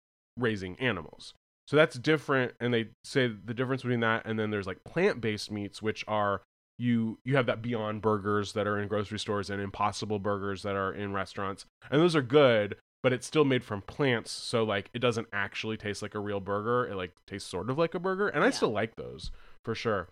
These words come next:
Speaker 1: Um, and I, I mean, I don't eat that much meat, but I definitely eat meat, and, like, I just think that if this really does exist, it will, it will be truly revolutionary, and we won't have to, um,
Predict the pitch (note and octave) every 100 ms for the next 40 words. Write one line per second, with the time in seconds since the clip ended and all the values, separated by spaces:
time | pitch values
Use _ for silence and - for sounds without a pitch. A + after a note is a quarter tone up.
0 | - - - _ _ C3+ D3 D3 C#3 C3
1 | - _ _ _ - F3 F3+ C4+ G3 -
2 | _ _ _ _ _ - D#3+ F#3 B3 D4
3 | A#2 G#2 - _ C3+ D3 D3+ D#3 D3 D3+
4 | D3+ F3+ C4 - C#3+ C3 A2+ C3 C3+ -
5 | _ B2+ C3 B2 A2+ - _ _ _ _
6 | _ _ C#3 D#3+ - E3+ B3 - C#4+ C4
7 | G#3 D3 - C#3 - G3 - G#2 G#2 B2+
8 | B2+ G#2+ B2+ G2 G#2 D3+ - C3+ D3 D#3+
9 | D#3 - - _ _ C#3+ F#3+ C4 G#3+ B3
10 | - G#3+ A3 G3+ F#3+ G3+ G#3+ D3 C3 C3
11 | C3 C#3 D3 D3+ D3+ D#3+ D#3 - E3 D#3
12 | D#3 - D3 D3 C#3+ C#3+ C#3+